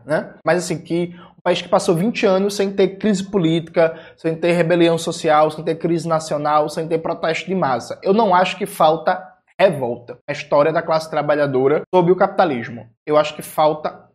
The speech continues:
revolução, no sentido de que revolução é um fenômeno histórico muito raro, se você considerar os mais de duzentos anos de capitalismo. Não tem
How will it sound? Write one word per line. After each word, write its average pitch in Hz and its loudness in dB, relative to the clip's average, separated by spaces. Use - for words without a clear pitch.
revolução, 190 0
no 156 -10
sentido 175 -6
de 202 -2
que 120 -6
revolução 180 0
é 156 -4
um 165 -2
fenômeno 156 -4
histórico 143 -2
muito 185 0
raro, 139 0
se - -14
você 160 -8
considerar 156 0
os 143 -6
mais 156 0
de 160 -8
duzentos 165 -6
anos 156 -4
de 160 -14
capitalismo. 127 -2
Não 220 2
tem 165 0